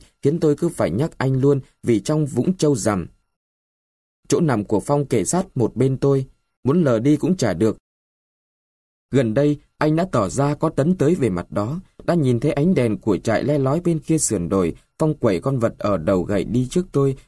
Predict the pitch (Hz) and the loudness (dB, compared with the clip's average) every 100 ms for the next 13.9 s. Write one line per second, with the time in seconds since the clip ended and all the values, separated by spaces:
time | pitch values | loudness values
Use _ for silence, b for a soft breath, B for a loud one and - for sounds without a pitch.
0 | _ 120 104 - 107 104 147 - 165 - | _ -2 0 0 0 0 -2 0 -2 0
1 | 170 151 104 - 147 - 151 123 104 87 | -2 0 0 0 -2 0 -2 0 -2 -2
2 | 120 139 143 - 185 - 190 - 151 143 | -2 -2 -4 -4 -4 -2 -6 0 2 2
3 | b _ 139 123 127 147 131 120 127 131 | b _ -2 0 -2 -2 -2 0 0 0
4 | 123 b _ 135 101 - 107 107 110 107 | -2 b _ -4 -2 0 0 0 0 2
5 | 110 143 175 165 151 151 117 - 117 101 | 2 0 0 0 0 0 -2 -2 -2 -2
6 | - 107 98 87 92 120 185 b _ - | -2 -4 -2 -4 -4 -6 -8 b _ -2
7 | 95 107 139 151 127 147 180 170 151 139 | 0 0 0 -2 0 0 0 -2 0 0
8 | 117 90 98 135 127 98 78 127 131 b | -2 -4 -2 -2 -2 -2 -2 -2 -4 b
9 | b 151 147 113 92 104 87 95 98 98 | b -2 0 -2 -2 -2 -2 0 0 0
10 | 107 110 156 143 139 127 175 - - - | 0 0 0 -2 -2 -2 -2 -4 -6 -2
11 | 101 87 85 - - 92 - _ _ _ | -2 -2 -4 -8 -4 -2 -4 _ _ _
12 | 123 120 113 98 98 98 101 - 98 92 | -2 0 -2 -2 -2 -2 -2 -2 -2 -2
13 | 92 87 123 175 139 117 107 123 175 | -2 -2 -2 -2 -4 -2 -2 0 -2